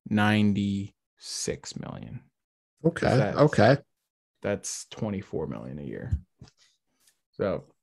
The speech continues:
Speaker 1: all right, let's, uh, pivot to one spot over in the infield, third base, Chris Bryant. Name the Nats fans have known now for a while. What do you think happens to good old buddy Chris Bryant?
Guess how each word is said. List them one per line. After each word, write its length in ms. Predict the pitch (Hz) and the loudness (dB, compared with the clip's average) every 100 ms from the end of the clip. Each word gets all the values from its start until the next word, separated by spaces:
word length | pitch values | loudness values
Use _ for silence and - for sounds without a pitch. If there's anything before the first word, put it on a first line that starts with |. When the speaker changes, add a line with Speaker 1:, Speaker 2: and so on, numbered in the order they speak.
| _ _ _ _ _ - | _ _ _ _ _ -6
Speaker 1:
all 80 | 127 | 4
right, 220 | 120 - 127 | 4 4 6
let's, 240 | 143 143 | 6 8
uh, 400 | 147 139 127 117 - | 8 8 6 4 4
pivot 280 | 151 131 127 | 4 4 2
to 380 | 139 123 117 107 _ _ _ _ _ | 4 4 2 -4 _ _ _ _ _
one 260 | 156 196 175 | 4 6 6
spot 300 | - 147 127 | 6 6 8
over 280 | 135 123 120 | 4 4 2
in 80 | |
the 120 | 110 110 | 2 -2
infield, 400 | 107 120 113 - _ - | 0 0 -2 -4 _ 4
third 240 | 175 135 | 6 8
base, 400 | 120 117 - - _ _ - | 6 4 -2 -14 _ _ 4
Chris 200 | 190 156 | 4 6
Bryant. 440 | 123 110 107 104 _ _ _ _ _ _ _ | 4 4 2 -4 _ _ _ _ _ _ _
Name 540 | 127 139 143 143 135 - | 4 6 4 2 0 -4
the 80 | 117 | 0
Nats 340 | 120 127 123 | 2 2 2
fans 320 | 135 123 120 127 | 0 0 0 0
have 240 | 117 107 _ _ 113 | -2 -2 _ _ 0
known 460 | 120 120 120 113 - _ | 4 4 4 -2 -10 _
now 400 | 104 107 104 - - | -4 -2 -2 -4 -10
for 320 | - 151 147 | 2 6 6
a 60 | |
while. 460 | 117 98 98 101 104 - - - - _ _ _ | 6 0 0 0 -4 -12 -20 -20 -20 _ _ _
What 100 | 147 | 4
do 60 | 143 | 6
you 60 | |
think 280 | 139 98 - _ _ _ _ _ | 4 0 -6 _ _ _ _ _
happens 400 | - 95 92 - | -4 -4 -4 -6
to 260 | - 98 95 | -2 -2 -2
good 240 | 107 110 | 2 4
old 280 | 104 101 98 | 4 0 -2
buddy 280 | 104 101 95 | -4 -4 -6
Chris 240 | - 117 | -10 -14
Bryant? 420 | - 92 87 92 | -10 -10 -10 -14